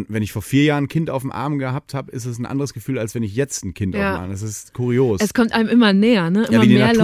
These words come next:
Speaker 2: Leute
Speaker 1: dann so
Speaker 2: kriegen welche
Speaker 1: Ja, ja.
Speaker 2: im, im eigenen Umfeld und auf einmal wird es realistischer
Speaker 1: Ja,
Speaker 2: und
Speaker 1: ja.
Speaker 2: denkst so, „Oh,
Speaker 1: Ja, ja,
Speaker 2: oh
Speaker 1: die
Speaker 2: mein
Speaker 1: Biole-,
Speaker 2: Gott.“
Speaker 1: Biologie dann so zuschlägt,
Speaker 2: Ja.
Speaker 1: so, du bist jetzt auch bald dran. So.
Speaker 2: Ja.
Speaker 1: Und du kannst nichts gegen machen, gegen deine Gefühlswelt. Das, und das ist bei Haus mit Garten und Ruhe haben und, äh,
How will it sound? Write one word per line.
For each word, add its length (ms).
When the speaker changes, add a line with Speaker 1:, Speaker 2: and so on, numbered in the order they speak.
Speaker 2:
Leute 120
Speaker 1:
dann 80
so 120
Speaker 2:
kriegen 300
welche 320
Speaker 1:
Ja, 60
ja. 100
Speaker 2:
im, 100
im 80
eigenen 320
Umfeld 300
und 40
auf 120
einmal 260
wird 100
es 160
realistischer 640
Speaker 1:
Ja, 80
Speaker 2:
und 60
Speaker 1:
ja. 40
Speaker 2:
denkst 140
so, 80
„Oh, 240
Speaker 1:
Ja, 100
ja, 260
Speaker 2:
oh 60
Speaker 1:
die 80
Speaker 2:
mein 120
Speaker 1:
Biole-, 440
Speaker 2:
Gott.“ 120
Speaker 1:
Biologie 380
dann 160
so 80
zuschlägt, 680
Speaker 2:
Ja. 100
Speaker 1:
so, 160
du 240
bist 200
jetzt 160
auch 240
bald 380
dran. 300
So. 100
Speaker 2:
Ja. 140
Speaker 1:
Und 120
du 60
kannst 240
nichts 180
gegen 200
machen, 160
gegen 140
deine 180
Gefühlswelt. 540
Das, 160
und 160
das 140
ist 160
bei 480
Haus 240
mit 160
Garten 520
und 400
Ruhe 380
haben 400
und, 460
äh, 300